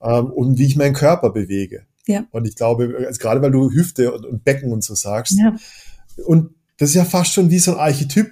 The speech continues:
Speaker 1: Also jeder von uns, dem ich sage, "Stell dir den heißen Latino vor",
Speaker 2: Mhm.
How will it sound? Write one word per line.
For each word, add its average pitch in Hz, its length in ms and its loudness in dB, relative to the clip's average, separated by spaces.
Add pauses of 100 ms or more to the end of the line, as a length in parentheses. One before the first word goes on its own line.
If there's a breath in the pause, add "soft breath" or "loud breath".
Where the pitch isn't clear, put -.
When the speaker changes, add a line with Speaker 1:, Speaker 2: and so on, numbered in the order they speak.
Speaker 1:
Also 120 180 0
jeder 185 600 0 (260 loud breath)
von 147 220 -4
uns, 175 300 4
dem 139 180 2
ich 135 160 2
sage, 147 320 2
"Stell 147 260 0
dir 165 220 4
den 127 340 -2
heißen 165 340 2
Latino 147 540 2
vor", 107 540 -4
Speaker 2:
Mhm. 240 320 4